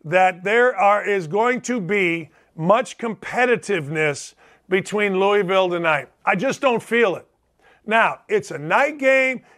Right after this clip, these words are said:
It's the A C C tournament. Everybody can wax philosophic. And I'm with you, baby. I'll jump on that if you want. But when I look at Louisville, here's what I see. I see a team that looks to me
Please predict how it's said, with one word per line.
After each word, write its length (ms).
It's 220
the 160
A 160
C 240
C 200
tournament. 680
Everybody 500
can 220
wax 340
philosophic. 920
And 160
I'm 220
with 240
you, 100
baby. 480
I'll 200
jump 280
on 240
that 220
if 120
you 120
want. 420
But 180
when 180
I 280
look 280
at 140
Louisville, 500
here's 340
what 140
I 160
see. 380
I 180
see 260
a 60
team 400
that 160
looks 300
to 120
me 480